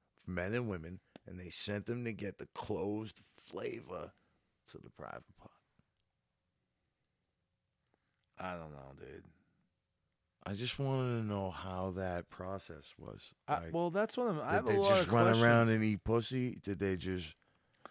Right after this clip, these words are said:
Speaker 2: Were they
Speaker 1: like,
Speaker 2: secreting things?
Speaker 1: was it,
Speaker 2: Secretion.
Speaker 1: did they put the glove and they give a swipe and a lick? Like,
Speaker 2: Extracting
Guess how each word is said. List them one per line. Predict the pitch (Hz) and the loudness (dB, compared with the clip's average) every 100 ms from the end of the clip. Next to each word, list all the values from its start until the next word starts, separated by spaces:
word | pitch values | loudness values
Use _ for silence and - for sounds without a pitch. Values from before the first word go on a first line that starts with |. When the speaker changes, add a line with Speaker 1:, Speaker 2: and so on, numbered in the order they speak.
| - | -4
Speaker 2:
Were | 127 135 | 0 4
they | 139 | 4
Speaker 1:
like, | |
Speaker 2:
secreting | - - 107 104 143 147 147 160 160 | 4 4 4 6 8 8 8 6 2
things? | 175 175 180 196 - - - | 2 0 0 -2 -6 -12 -6
Speaker 1:
was | 107 110 87 | -2 0 0
it, | 104 - _ _ | -2 -2 _ _
Speaker 2:
Secretion. | - - 139 - - 226 | -4 2 2 2 6 10
Speaker 1:
did | 127 | 10
they | 117 | 8
put | 135 113 | 4 4
the | 107 | 0
glove | 107 113 117 107 | 4 6 6 4
and | 110 | -2
they | 95 95 85 | 0 -4 -4
give | 85 98 | -2 0
a | 95 | 0
swipe | - 101 104 - | 2 4 2 2
and | 95 | 0
a | |
lick? | 95 113 - - _ - | 2 0 0 -10 _ -4
Like, | 104 90 - _ _ - | -2 -2 -12 _ _ -12
Speaker 2:
Extracting | 113 - - - 117 110 - 120 120 | -8 -6 -6 -2 0 0 -2 -6 -6